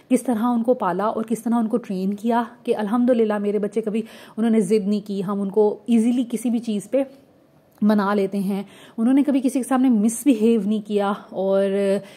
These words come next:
अ, झूठ बोलना नहीं हम लोगों ने बच्चों को सिखाया हुआ और बदतमीज़ी नहीं करना सिखाया हुआ।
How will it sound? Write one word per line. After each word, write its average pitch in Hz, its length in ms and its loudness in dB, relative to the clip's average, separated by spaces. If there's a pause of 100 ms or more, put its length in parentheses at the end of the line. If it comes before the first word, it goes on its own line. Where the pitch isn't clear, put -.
(220)
अ, 208 300 4
झूठ 226 280 2
बोलना 208 340 2
नहीं 202 180 -2
हम 190 120 -2
लोगों 190 200 -4
ने 190 80 -6
बच्चों 185 260 -6
को 196 100 -6
सिखाया 196 400 -6
हुआ 196 280 -2
और 190 420 -4
बदतमीज़ी 220 460 0
नहीं 208 160 0
करना 190 280 -4
सिखाया 190 360 -8
हुआ। 190 200 -6